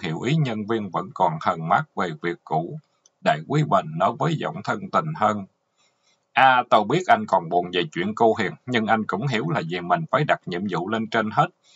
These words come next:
Cô Hiền nhờ chi khu nói với tôi xin biệt phái dài hạn chiếc Alpha mười hai cho làng Lương Hòa. Theo tin tức tình báo, thời tụ Việt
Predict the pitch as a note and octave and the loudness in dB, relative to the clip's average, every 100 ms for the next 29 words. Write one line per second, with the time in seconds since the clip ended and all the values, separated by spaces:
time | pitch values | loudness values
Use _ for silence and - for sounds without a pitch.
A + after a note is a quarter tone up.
0 | _ _ _ - A#2+ A2 F2+ E2 F#2 D#2 | _ _ _ 2 4 4 -2 0 0 -2
1 | - A#2+ A2+ A#2 G#2 C3+ D#3+ E3+ E3 A2 | -2 -4 2 0 2 2 2 0 0 -2
2 | G#2 A2+ G#2+ E2 - D3+ F3 G2+ F2 E2+ | -4 -6 -4 -6 0 0 2 0 0 -2
3 | F2+ A#2+ D#3 - A2+ A2+ G#2+ F#2+ E2+ A2 | -4 -4 -4 -4 0 2 2 -2 -2 -2
4 | G#2 A2 A2 F#2+ D#2 D#2+ A2+ G#2+ - F#2+ | -2 -2 2 2 0 -2 -2 -2 0 2
5 | D#2+ - _ _ _ _ _ B2+ G#2 - | 2 -4 _ _ _ _ _ -2 -2 0
6 | A2+ G#2+ - E3 - E2+ E2 G#2+ E3 C3+ | -2 0 -2 -4 0 0 2 0 2 0
7 | F#2+ - F2+ G2 F#3 | 0 0 -6 -4 -4